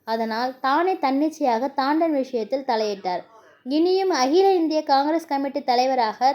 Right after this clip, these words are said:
தாண்டன் நீடிக்கக்கூடாது என்ற எண்ணத்தில் தனது ஆதரவாளர்களை ஒன்று கூட்டினார். தீர்மானங்களை ஏற்றினார். காமராஜர் தனக்கு எதிராக செயல்படுவதை தாண்டன் கண்டார். அது ஆயிரத்தி தொள்ளாயிரத்தி ஐம்பத்தி ஒண்ணாம் ஆண்டு. காமராஜரிடம் தோற்க விரும்பாத தாண்டன்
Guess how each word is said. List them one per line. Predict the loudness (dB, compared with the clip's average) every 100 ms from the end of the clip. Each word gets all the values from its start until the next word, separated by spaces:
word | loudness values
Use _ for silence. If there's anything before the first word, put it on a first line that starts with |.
| 0
தாண்டன் | 2 2 2 0
நீடிக்கக்கூடாது | 0 -2 -4 -4 -2 0 0 0 -2 -2 -8 _ _ -8
என்ற | -4 0 2
எண்ணத்தில் | 2 0 -4 -2 -4 0
தனது | -2 0 2
ஆதரவாளர்களை | 2 4 2 2 2 2 0 0
ஒன்று | -2 -2 -4
கூட்டினார். | -4 -6 -8 -8 -12 _ _ _ _ -4
தீர்மானங்களை | -2 0 -2 -2 -2 -2 0
ஏற்றினார். | 0 -2 -6 -8 -10 -12 _ _ 0
காமராஜர் | 4 6 6 4 4 2 2
தனக்கு | 0 0
எதிராக | 0 2 2 4 2
செயல்படுவதை | 2 2 2 2 0 2 0 0
தாண்டன் | -2 -2 0 -2 -4
கண்டார். | -8 -4 -4 -6 -16 -20 -8
அது | 0 2 6
ஆயிரத்தி | 6 8 6 4 2
தொள்ளாயிரத்தி | 4 6 6 4 2
ஐம்பத்தி | 4 2 0 0
ஒண்ணாம் | 0 0 0 0
ஆண்டு. | -2 0 2 2 0 -12 _ -4
காமராஜரிடம் | -2 2 2 2 0 -2 0
தோற்க | 2 2 2
விரும்பாத | 0 0 0 0 0
தாண்டன் | -2 -2 -2 -4